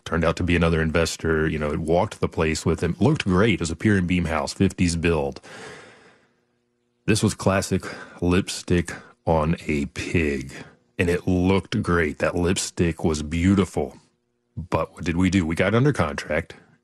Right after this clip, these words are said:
and we did work with a, a Lifestyles agent, uh, Lee, and, um, she saved our bacon at the end of the game, right? So we, we got our inspector in there. We got our, our general contractor in there. We got our foundation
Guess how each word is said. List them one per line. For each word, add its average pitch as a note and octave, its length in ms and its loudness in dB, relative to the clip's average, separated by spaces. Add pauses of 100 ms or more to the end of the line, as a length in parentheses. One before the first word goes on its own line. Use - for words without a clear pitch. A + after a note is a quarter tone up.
(160)
and D2+ 680 0
we F#2 160 2
did B2+ 160 4
work A#2+ 240 0
with G2+ 160 2
a, F#2 120 2
a F2 160 -2
Lifestyles F#2 640 0
agent, D#2 400 -2 (460)
uh, D2+ 180 2
Lee, E2 520 2 (180)
and, D#2 560 0
um, D2 320 -2
she - 160 2
saved B2+ 260 2
our G2 120 4
bacon G#2+ 280 0
at D#2+ 140 -2
the E2+ 120 -2
end E2 100 2
of D2+ 80 -2
the D#2 60 0
game, F#2 320 0 (220)
right? D#2+ 300 0 (500)
So - 160 0
we, A2+ 200 4
we A2 160 4
got F#2+ 200 2
our F#2+ 120 2
inspector E2 500 -2
in D#2+ 140 2
there. D#2 400 2
We F2 100 0
got E2 320 2
our, D2+ 400 2
our D2+ 180 0
general F2 280 2
contractor D#2+ 680 -2
in D#2 120 0
there. D#2 180 2
We D#2+ 140 2
got D#2+ 320 0
our D2+ 320 0
foundation D#2 800 0